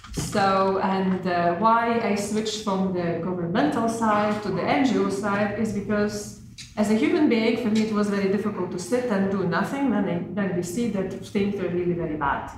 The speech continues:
So, and that's, that's we see every day through the, through the media, I believe. And, um, and the question is that,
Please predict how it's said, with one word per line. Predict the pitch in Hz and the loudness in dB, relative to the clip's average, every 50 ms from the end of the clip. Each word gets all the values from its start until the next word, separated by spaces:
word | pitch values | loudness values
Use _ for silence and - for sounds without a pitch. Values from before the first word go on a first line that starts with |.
| - - | -18 -16
So, | - 170 165 | -14 -12 -10
and | - 160 170 | -8 -4 -2
that's, | 208 226 226 - - - - - | -2 -2 -2 -2 -6 -8 -12 -12
that's | - - 254 269 269 285 | -6 -2 -2 0 0 0
we | 285 | -2
see | - - 294 285 285 | 0 0 0 2 2
every | 269 262 262 269 - | 2 2 2 0 0
day | 262 262 262 262 | 0 0 0 0
through | 262 247 226 240 | 0 0 2 2
the, | 233 233 226 | 0 0 0
through | 233 240 | -2 0
the | 214 220 | 0 2
media, | 208 208 202 196 - - - - | 2 2 2 2 0 -2 -4 -4
I | - | -4
believe. | - - - - - - - - - - - - - - - - - - - - - - | -6 -6 -8 -8 -6 -6 -6 -8 -8 -12 -16 -16 -18 -20 -20 -20 -20 -20 -20 -20 -4 0
And, | 226 226 226 226 220 226 220 226 220 - 220 | 2 4 4 4 4 4 4 4 4 2 2
um, | 214 208 208 208 202 202 208 208 202 202 - - - - - - - - - | 2 2 4 2 2 2 2 2 0 -2 -6 -8 -10 -12 -12 -12 -8 -4 -2
and | 202 208 | 0 0
the | 220 220 - | 0 2 4
question | 392 427 339 - - 302 285 302 247 | 2 2 2 2 0 0 0 2 2
is | 240 240 247 247 254 247 233 214 | 4 4 4 4 2 2 0 0
that, | 214 208 196 196 196 - | 2 2 4 4 2 2